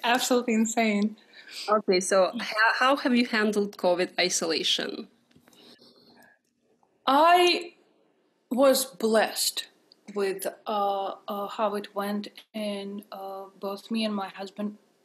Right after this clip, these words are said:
Speaker 1: were lucky to still not,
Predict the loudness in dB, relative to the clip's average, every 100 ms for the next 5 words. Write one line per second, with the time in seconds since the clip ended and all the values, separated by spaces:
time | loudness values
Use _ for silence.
0 | _ -10 -6 -4 -4 -4 -6 -6 -6 -8
1 | -8 -12 _ _ _ _ _ -20 -20 -20
2 | -8 -4 0 0 0 0 0 -2 -8